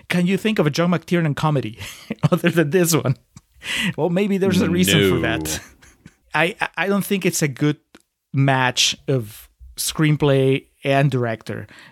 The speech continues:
Speaker 1: I can see the logic, right? That you're like, "Oh, we're gonna do a parody of action movies.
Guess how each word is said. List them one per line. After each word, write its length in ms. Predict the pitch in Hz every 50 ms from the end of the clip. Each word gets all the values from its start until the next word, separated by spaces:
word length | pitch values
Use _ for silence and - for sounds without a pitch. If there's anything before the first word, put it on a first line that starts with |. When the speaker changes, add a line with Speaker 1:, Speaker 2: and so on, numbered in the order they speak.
| _ _ _ -
Speaker 1:
I 120 | 156 156 160
can 140 | 160 165
see 120 | 147 - 226
the 120 | 208 170
logic, 500 | 135 131 131 160 175 170 - 95 - - -
right? 220 | 135 139 151 160
That 120 | - 156
you're 160 | 143 143 156 147
like, 160 | 143 139 180
"Oh, 100 | 202 170
we're 140 | 143 165 170
gonna 220 | 196 233 214 165
do 120 | 131 147
a 60 | 147 -
parody 520 | - - 147 143 147 143 135 139 135 -
of 120 | 135 123
action 360 | 123 123 147 - - 143 135 123
movies. 380 | 120 120 104 110 113 - -